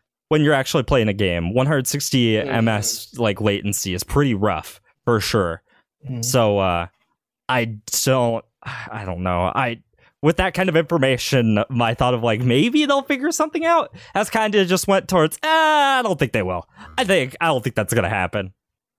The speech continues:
Speaker 1: I'm pretty
Speaker 2: Mm-hmm.
Speaker 1: sure this is about as good as it's gonna get. Maybe they'll lower it a little bit, but I kinda doubt it.
Speaker 2: Mm-hmm.
Speaker 1: Yeah, I don't know.
Speaker 2: Yeah, it's a big oof.
Speaker 1: Yeah. <laughs> Yeah. I don't know. From what I've
Speaker 3: The
Speaker 1: heard,
Speaker 3: biggest oof.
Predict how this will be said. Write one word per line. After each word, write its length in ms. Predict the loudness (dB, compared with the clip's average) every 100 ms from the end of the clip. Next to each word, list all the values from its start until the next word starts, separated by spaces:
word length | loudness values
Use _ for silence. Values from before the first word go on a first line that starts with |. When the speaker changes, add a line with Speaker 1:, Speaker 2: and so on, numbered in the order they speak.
| -6
Speaker 1:
I'm 100 | -2
pretty 240 | 2 2 2
Speaker 2:
Mm-hmm. 80 | 2
Speaker 1:
sure 140 | 2
this 160 | 2 2
is 100 | 0
about 240 | 0 0
as 140 | -2 -2
good 160 | 0 0
as 120 | -4
it's 180 | -8 -2
gonna 160 | -2
get. 240 | 0 0 0
Maybe 300 | -2 0 -2
they'll 200 | -2 0
lower 280 | 0 2 2
it 60 |
a 40 | 0
little 220 | 0 0
bit, 180 | 0 0
but 100 | -2
I 40 | -2
kinda 260 | -2 -2
doubt 260 | -2 0 0
it. 160 | -4 _ _ _ _ _ _ _
Speaker 2:
Mm-hmm. 380 | -16 -16 -18 -20 -20 _ _ _ _ -8
Speaker 1:
Yeah, 140 | -6 -6 -12 -12
I 100 | -12
don't 200 | -12 -12
know. 120 | -12 -12 -20 -20 -20 -20 -20 _ _ _ _ _ _ _
Speaker 2:
Yeah, 300 | -14 -10 -8
it's 120 | -10 -12
a 40 |
big 280 | -12 -14 -16
oof. 400 | -18 -20 -20 _ _ -12 -6
Speaker 1:
Yeah. 160 | -6 -8 -4 -2
<laughs> 240 | 0 -2 -2
Yeah. 360 | 0 0 -2 -8 _ _ _ _ _ _ _ _
I 800 | -18 -16 -16 -18 -20 -20 -6 -2
don't 140 | 0 0
know. 180 | 0
From 200 | -2 -2
what 120 | 2 2
I've 140 | 0
Speaker 3:
The 60 | 2
Speaker 1:
heard, 320 | 4 4 2
Speaker 3:
biggest 380 | 0 0 -2 -6
oof. 580 | -10 -8 -10 -12 -14